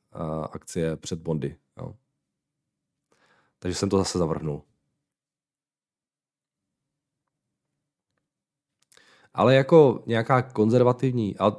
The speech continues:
to je zase pro mě, jako nějaká konzervativní investice třeba pro, já nevím, třeba rodiče nebo něco takového, tak to jo, to, to by mohlo dávat smysl,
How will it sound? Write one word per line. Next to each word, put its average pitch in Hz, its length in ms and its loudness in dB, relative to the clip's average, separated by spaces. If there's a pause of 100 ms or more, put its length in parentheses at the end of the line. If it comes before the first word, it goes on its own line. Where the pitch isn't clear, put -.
to - 80 -2
je 156 40 4
zase 131 180 -2
pro 107 140 0
mě, 85 120 -4
jako 80 240 -6
nějaká 120 300 0
konzervativní 107 580 -2
investice 107 440 -8
třeba 98 240 -4
pro, 87 340 -2 (420)
já 85 60 -8
nevím, 80 340 -4 (340)
třeba 76 140 -6
rodiče 95 500 -2
nebo 90 140 -2
něco 87 160 -4
takového, 98 580 -4 (120)
tak - 180 -6
to 160 120 4
jo, 151 160 8
to, 110 240 0
to 107 140 -6
by 107 80 0
mohlo 101 240 -2
dávat 95 160 -2
smysl, - 360 -14